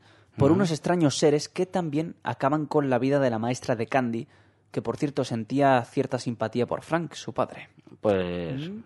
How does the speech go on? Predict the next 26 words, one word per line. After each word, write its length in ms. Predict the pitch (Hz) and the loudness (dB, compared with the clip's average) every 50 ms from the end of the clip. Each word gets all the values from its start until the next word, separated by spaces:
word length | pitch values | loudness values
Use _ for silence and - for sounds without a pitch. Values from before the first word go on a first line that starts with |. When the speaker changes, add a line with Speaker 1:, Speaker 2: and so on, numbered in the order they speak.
| _ - - | _ -8 -4
Speaker 2:
pues 180 | 110 104 98 90 | -2 -2 -2 -2
la 120 | 95 90 | -2 -4
simpatía 440 | 87 98 85 98 95 101 120 127 123 | -4 -4 -4 -4 0 4 6 6 6
se 80 | 107 113 | 6 6
la 80 | 107 | 6
lleva 300 | 104 110 113 104 90 87 85 | 6 8 8 8 6 6 4
para 100 | 80 87 | 2 0
otro 140 | 85 85 - | 0 0 2
lado. 200 | - - - - - - | 0 0 0 -2 -4 -2
Speaker 1:
El 160 | 160 156 147 | 0 0 2
caso 380 | - 185 180 - 202 208 202 | 2 2 2 4 4 4 4
es 140 | 190 180 - | 4 2 0
que, 240 | - 208 196 - - | -2 -4 -4 -4 -4
eh, 600 | - 139 135 127 127 123 123 120 120 120 120 - - _ | -2 0 2 2 4 2 2 2 0 -2 -4 -8 -12 _
se 160 | - - - 151 | -6 -2 0 0
encuentran 500 | 147 139 185 185 180 160 180 170 165 - - | 2 4 4 4 4 2 0 0 -2 -2 0
una 320 | 165 175 170 170 170 - - - | 0 2 2 2 0 -2 -4 -8
de 320 | 127 123 120 120 117 127 | -6 -6 -4 -2 0 0
estas 280 | 143 143 - 151 131 - | 0 0 -2 -6 -8 -6
extrañas 460 | 120 - - - 135 139 135 131 127 | -8 -8 -6 -6 -4 -2 -2 -4 -6
criaturas 480 | - - 123 113 - 127 131 135 120 110 | -6 -4 -4 -4 -2 0 0 0 0 2
muerta 460 | 127 139 147 135 - - - - - - _ _ - - - - - - - - - | 2 4 4 2 2 -2 -12 -18 -18 -20 _ _ -20 -20 -20 -20 -20 -20 -20 -6 0
y 80 | 165 170 | 6 8
la 60 | 196 | 8
autopsia 520 | 202 - - - 196 165 - - 156 139 | 8 8 6 4 4 4 4 4 2 4
revela, 540 | - 120 123 127 147 139 127 127 131 - - | 4 4 4 4 6 6 4 2 0 -2 -10